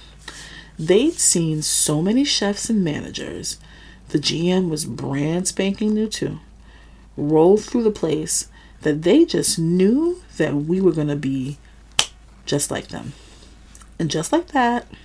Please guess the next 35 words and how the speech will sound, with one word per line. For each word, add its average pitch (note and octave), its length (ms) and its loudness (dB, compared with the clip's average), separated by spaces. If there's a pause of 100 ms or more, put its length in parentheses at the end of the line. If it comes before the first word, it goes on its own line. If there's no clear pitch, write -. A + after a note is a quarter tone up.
(840)
the E3 160 0
restaurant D#3 500 -2
that C#3+ 100 0
I D3 40 2
had C#3+ 320 -4 (520)
such - 380 0
high G#3 300 -2
hopes F3 400 0
of C#3+ 120 -2
learning C#3 440 -2
from, - 380 -8 (460)
that C#3+ 140 0
was C3 120 -4
close C#3+ 360 -2
to A#3 120 2
home, D#3 560 -2 (340)
and D#3 200 -2
that D3 80 2
I D3 100 0
was C#3 180 -4
gonna C#3+ 300 -2
be D3+ 240 2
able C#3+ 180 -2
to - 100 -4
create C3+ 600 -6
a A#2+ 60 -8
better C#3+ 400 2
work-life D3 580 -2
balance C3 600 -4 (380)
with, - 560 -2 (540)
had D3+ 260 -4
vanished D3+ 440 -2
into B2+ 200 -6
thin C3 260 -4
air G2 400 -10